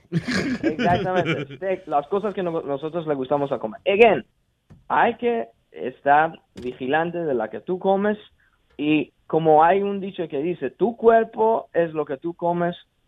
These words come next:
Speaker 2: y, o, y tú pones tu, en tu boca".
Speaker 1: Yeah.
Speaker 2: Es el mismo cosa. So, todo en una cantidad moderado es, eh, eh, en una cantidad limitado es,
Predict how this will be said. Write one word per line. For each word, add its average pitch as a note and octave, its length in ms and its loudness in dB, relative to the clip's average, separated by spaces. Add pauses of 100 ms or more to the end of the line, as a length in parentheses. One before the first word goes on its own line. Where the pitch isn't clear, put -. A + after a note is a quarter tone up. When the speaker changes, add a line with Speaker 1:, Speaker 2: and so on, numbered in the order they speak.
(160)
Speaker 2:
y, - 80 -2
o, C3+ 200 8
y B2+ 100 -2
tú D3 160 -6
pones D#3+ 420 2
tu, C#3+ 120 0
en B2+ 100 -2
tu C3 100 -2
boca". C3 400 4 (240)
Speaker 1:
Yeah. F#2 300 -10
Speaker 2:
Es - 140 -10
el D3 120 0
mismo D#3+ 400 2
cosa. - 380 -2 (440)
So, C#3+ 360 8 (160)
todo G3 480 0
en D#3+ 160 -4
una F3+ 120 -6
cantidad D#3+ 400 -2
moderado D3+ 600 -2
es, C#3+ 220 -2 (200)
eh, G#2 400 -4
eh, G#2+ 540 2 (200)
en C#3+ 80 6
una F#3 160 2
cantidad D#3+ 680 2
limitado D3 960 0
es, C#3 220 -4